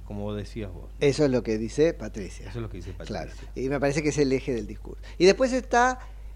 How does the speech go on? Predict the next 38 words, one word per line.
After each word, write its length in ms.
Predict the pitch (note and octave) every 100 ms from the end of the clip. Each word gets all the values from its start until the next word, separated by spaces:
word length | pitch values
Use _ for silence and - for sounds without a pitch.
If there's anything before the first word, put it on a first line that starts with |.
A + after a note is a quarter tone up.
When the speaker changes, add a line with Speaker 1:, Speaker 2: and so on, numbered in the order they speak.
| - - -
Speaker 2:
el 260 | G3+ G#3
de, 140 | G3 A3
decíamos, 380 | E3+ F#3 F#3+ G3+
Larreta, 720 | A3+ B3+ B3+ - A#3 A3+ G3
sin 280 | - A3 A3
audio, 580 | A#3 F#3+ E3 D#3+ F#3 F#3+
o 100 | D#3+
al 60 |
menos 220 | F#3+ A#3 F3+
yo 60 | G3
lo 60 |
escuché 220 | D#3+ C#3+ C#3
sin 160 | E3
audio, 320 | E4 C#4+ D3+ C#3
qué 60 |
sé 140 | F3+ -
yo, 160 | - A#2
pero 160 | C3+
es 60 | D#3
sin 140 | G3
audio. 420 | G3+ G3 G3 G3+ G#3 - - - -
Eh, 420 | F3+ E3+ F3 E3 - - - - - -
raro, 720 | G3+ A3+ A#3 F3+ D#3+ E3+ G3 - -
porque 920 | F#3+ F#3 D#3+ F#3 F#3 F3+ F3+ F3 E3+ C#3+ - - - -
está 260 | E3+ A#3 A#3
bien 220 | A#3+ A#3
hechito, 600 | A3 G#3+ A#3+ A#3 A3+ G3+
pero 200 | G3 G3
¿qué 120 | A3+ A#3
pasa? 300 | G3 D#3+ D3+
Son 260 | G3 G3
imágenes 800 | G3 F3+ G#3+ G3+ - A3 C4 - - - - - - -
de 100 | D3+
personas 360 | D3+ F3+ F#3+ E3
que 100 | D3
tienen 240 | D#3 D#3
algún 220 | C#3 D3
problema, 640 | C#3 E3+ G3 G3+ F3 F3